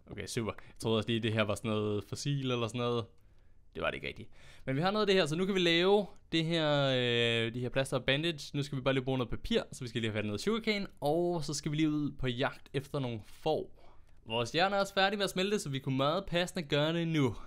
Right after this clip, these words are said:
Lad os lige se. Åh, dø, dø, dø, dø. Hvad skal jeg lave her? Jeg kan lave... Chestplate og bukser, eller jeg kan køre chestplate og så et iron sværd. Okay, nu tror jeg bare, jeg kører chestplate og bukser lige for nu, og så må vi lige opgradere vores sværd til et stensværd.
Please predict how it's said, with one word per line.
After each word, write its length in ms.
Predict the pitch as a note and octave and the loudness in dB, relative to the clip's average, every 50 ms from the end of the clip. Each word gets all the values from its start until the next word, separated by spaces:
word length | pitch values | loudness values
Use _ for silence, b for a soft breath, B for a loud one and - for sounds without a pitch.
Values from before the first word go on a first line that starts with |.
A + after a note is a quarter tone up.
| - - | -10 -4
Lad 120 | A#2+ A#2 B2 | -2 0 0
os 60 | C3 | 0
lige 100 | D3+ D3 | 0 2
se. 840 | D#3 D#3+ D3+ D3 C#3+ C#3 C#3 C3+ C3+ C3+ C3+ C3+ C3+ C3+ C3+ C3+ - - - | 2 2 4 4 2 2 2 2 2 2 2 2 2 0 -2 -2 -6 -8 -6
Åh, 360 | - C3 C#3 C#3 C#3 C#3 C3+ C3+ - | -2 0 0 2 2 2 0 0 -2
dø, 40 | A#2+ A2 | -4 -4
dø, 60 | A2 G#2 - | -4 -6 -4
dø, 60 | G#2+ G2+ - - | -6 -6 -2 0
dø. 300 | C#3+ D3 D3+ D3 D3 C#3+ | 2 2 2 2 2 0
Hvad 100 | C#3 - | 0 -2
skal 160 | - - C3 | 0 2 2
jeg 60 | C3 | 4
lave 200 | B2+ B2 B2+ A#2+ | 4 4 4 4
her? 100 | B2 A#2 | 2 2
Jeg 160 | - G#2+ A2+ | 2 2 2
kan 120 | - B2+ B2+ | 4 4 4
lave... 460 | C3+ C3+ C#3+ D#3 E3+ F3+ F#3+ G3+ G3 - b b b b b b b b b b b b b b b b b b b b b - | 6 6 6 6 6 6 4 2 2 0 b b b b b b b b b b b b b b b b b b b b b 0
Chestplate 420 | - F#3 F#3 - - G3 F#3 E3+ | 2 2 4 6 8 8 8 8
og 80 | - - | 6 4
bukser, 540 | - - F3 G3 G3+ - - - G#3+ G#3+ G#3 | 2 4 4 4 4 2 -4 0 0 2 2
eller 380 | - - D#3+ D#3 D#3+ E3+ E3+ | 2 4 4 4 4 4 4
jeg 240 | E3 E3 D#3 D3 C#3+ | 2 4 2 2 0
kan 120 | - C#3+ C#3 - | -2 -6 -8 -4
køre 440 | - D3 C#3+ C#3 C3+ C3+ C3+ C3 B2+ | 0 4 4 6 6 6 6 6 4
chestplate 400 | - D3+ C#3 C#3+ - C#3 B2+ A#2+ | 4 0 -2 0 0 0 0 0
og 60 | A#2 | 0
så 80 | C3 | 0
et 180 | B2 A#2 A#2+ - - - - - - A#2 | -2 -2 -2 -6 -12 -12 -12 -8 -6 -4
iron 280 | A#2+ B2 B2+ C3 C3 | -4 -2 -2 -2 -2
sværd. 680 | B2+ - - - A2+ A2+ A2+ A2 G2+ D#2 - - - B B B B B - | -4 -6 -8 -4 0 2 4 6 6 4 4 0 -6 B B B B B -12
Okay, 140 | A2 G#2 G2 | -10 -6 -4
nu 100 | G#2 G#2+ | -2 2
tror 100 | B2 C3 | 4 4
jeg 100 | B2+ A#2 | 6 8
bare, 80 | A#2+ | 6
jeg 100 | A#2+ A#2 | 6 6
kører 120 | - B2+ G#2+ | 4 2 0
chestplate 320 | - C3+ - - C#3+ B2 | 2 0 2 2 2 0
og 60 | A2+ | 0
bukser 340 | - - B2+ A#2+ - - C3+ | 0 0 0 0 0 -2 -2
lige 140 | B2 B2 A#2 | 0 -2 -2
for 100 | - B2 | -2 0
nu, 240 | B2 C3 C#3 C#3+ C#3 C#3 | 0 2 2 0 0 -2
og 160 | - A2+ A2 | -4 -4 -2
så 80 | - A#2+ | -2 0
må 120 | A#2 A#2 | 0 0
vi 80 | A2+ A2+ | 0 0
lige 200 | A#2 A#2 - - | -2 -2 0 -2
opgradere 1080 | A2 G#2+ - A#2+ A2+ A2+ A2 G#2+ G#2 G2+ G#2+ G#2+ G#2+ G#2+ G#2+ G#2+ G#2+ A2 A2 G#2+ G#2+ | -2 -2 0 -2 0 2 0 0 0 0 0 0 0 0 0 0 0 0 -2 -2 -4
vores 220 | G#2+ G#2+ G#2 G#2 - | -4 -4 -6 -6 -6
sværd 400 | - - - A2+ A2 - - - | -8 -6 -2 0 0 0 -2 -4
til 80 | - - | -8 -10
et 60 | - | -8
stensværd. 540 | - - C#3+ F3 F3+ - G3+ F#3 - - | -4 -4 -4 -2 -2 0 0 0 0 0